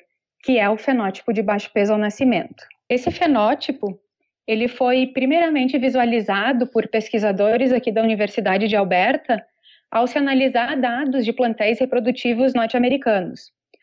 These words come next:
no quais, então, a presença de uma subpopulação de fêmeas foi identificada. E essas fêmeas, elas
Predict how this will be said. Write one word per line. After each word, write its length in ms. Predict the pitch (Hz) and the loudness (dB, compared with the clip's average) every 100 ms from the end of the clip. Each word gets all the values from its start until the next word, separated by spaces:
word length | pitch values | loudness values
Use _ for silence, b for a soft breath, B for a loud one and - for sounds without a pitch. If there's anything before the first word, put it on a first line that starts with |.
| b b _ | b b _
no 120 | 226 | -2
quais, 340 | 226 226 233 285 | 0 0 2 2
então, 360 | 311 277 269 | 0 0 0
a 60 | 277 | -2
presença 840 | 269 254 208 214 269 330 - 185 - _ _ _ _ _ _ _ - | 0 0 0 0 0 -2 -2 -4 -4 _ _ _ _ _ _ _ -16
de 220 | 180 226 | -2 2
uma 220 | 240 254 | 4 2
subpopulação 920 | 262 285 370 370 294 285 269 - 240 | 0 -2 0 0 0 2 0 -2 -2
de 140 | 247 254 | 0 0
fêmeas 540 | - 208 247 277 269 | 0 0 4 2 2
foi 160 | 262 247 | 0 0
identificada. 880 | 240 254 - 285 269 240 202 170 180 _ b b b b _ | 2 0 0 -4 -2 -2 -2 -4 -8 _ b b b b _
E 140 | 220 214 | -2 0
essas 540 | 220 233 311 - - | 0 0 -4 -4 -10
fêmeas, 520 | - 226 269 294 247 220 | -2 0 2 2 0 2
elas 320 | 226 233 | 2 0